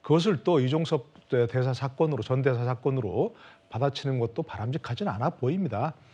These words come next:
어쨌든 이 문제는 정치권에서 공방으로 삼을 수 있는 소재, 삼아야 하는 소재는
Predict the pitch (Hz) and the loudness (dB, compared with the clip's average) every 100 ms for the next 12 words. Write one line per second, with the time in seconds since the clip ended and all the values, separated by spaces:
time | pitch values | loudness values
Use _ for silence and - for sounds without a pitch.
0 | - - 147 196 - 156 107 - _ - | -4 0 4 4 6 2 2 -8 _ -2
1 | 147 190 160 135 185 131 95 - _ - | 2 4 4 4 2 0 -4 -14 _ -6
2 | 156 156 196 196 165 143 110 107 185 220 | -2 -2 0 2 2 0 0 -2 -2 -6
3 | _ _ - 135 156 170 190 196 190 - | _ _ -4 0 2 4 4 2 0 0
4 | 180 175 165 156 - 170 160 107 - - | -2 -2 -2 -4 -2 0 2 0 -4 -10
5 | 160 160 151 147 131 120 131 185 | -6 -2 -2 -2 -2 -2 -2 -2